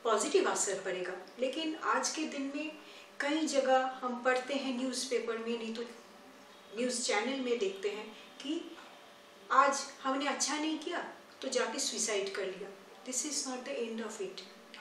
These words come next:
ये बढ़ता ही जाएगा, ये डिप्रेशन क्रिएट करते हैं, इतना प्रेशर करके डिप्रेशन क्रिएट करते हैं। तो हमारा एक जो सोशल, अ, मैसेज मैं देना चाहती हूँ as a lyricist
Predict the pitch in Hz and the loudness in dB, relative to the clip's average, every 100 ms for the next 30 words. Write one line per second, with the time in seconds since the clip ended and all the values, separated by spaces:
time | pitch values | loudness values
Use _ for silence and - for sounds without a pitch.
0 | - 269 311 240 240 269 294 294 233 214 | -8 0 2 2 0 2 4 4 4 2
1 | 196 190 - - 269 233 269 - 311 311 | 2 -2 -6 -6 -2 0 0 2 4 4
2 | 339 320 277 285 277 - 240 233 - - | 4 0 0 0 0 4 2 2 -10 -16
3 | - - 247 233 196 202 - - - 254 | -20 0 6 6 4 -4 -10 -16 -8 -4
4 | 269 294 285 - - 262 330 - 320 311 | 4 4 4 -2 2 4 4 0 -2 -2
5 | 311 240 226 302 302 285 269 - 214 - | -4 -4 -4 0 0 0 -4 -2 -2 -2
6 | 214 247 240 302 294 - - - - 262 | -6 -6 -6 -6 -8 -8 -12 -12 -2 4
7 | 277 311 320 302 285 233 294 - 277 262 | 6 6 4 0 -2 -2 -2 0 2 2
8 | 294 214 - - - - - - - - | 4 4 2 -8 -16 -20 -20 -18 -16 -16
9 | - - 214 196 190 190 - - - - | -12 0 2 4 2 -2 -10 -20 -20 -20
10 | - - 254 233 226 330 302 226 - 247 | -20 -12 -2 0 2 4 2 2 -2 0
11 | 262 226 214 254 294 233 196 220 202 196 | 0 4 2 2 0 -2 -2 -4 -6 -6
12 | 190 - - 254 233 254 233 262 285 240 | -12 -16 -12 -2 2 4 4 2 2 2
13 | 190 - | 4 2